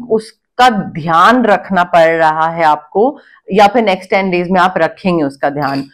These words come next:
But, अ, that's it, more or less मेरे पास यही messages थे यूनिवर्स की तरफ से Sagittarius। अगर आपको ये reading पसंद आई, you know the drill, Like करिए video, share करिए, comment करिए, subscribe करिए मेरे channel इमरामा टैरो को और पार्ट बनिए मेरी प्यारी सी family इमरामा का।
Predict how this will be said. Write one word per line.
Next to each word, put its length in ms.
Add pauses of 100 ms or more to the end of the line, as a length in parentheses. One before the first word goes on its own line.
(240)
But, 300
अ, 220
that's 260
it, 120
more 180
or 100
less 240
मेरे 140
पास 320
यही 160
messages 500
थे 40
यूनिवर्स 440
की 80
तरफ 240
से 240
Sagittarius। 640 (380)
अगर 180
आपको 240
ये 80
reading 300
पसंद 320
आई, 120
you 140
know 120
the 140
drill, 240 (400)
Like 240
करिए 180
video, 360
share 300
करिए, 300
comment 400
करिए, 440 (280)
subscribe 520
करिए 200
मेरे 200
channel 380
इमरामा 400
टैरो 340
को 140
और 200
पार्ट 300
बनिए 260
मेरी 180
प्यारी 360
सी 120
family 420
इमरामा 400
का। 300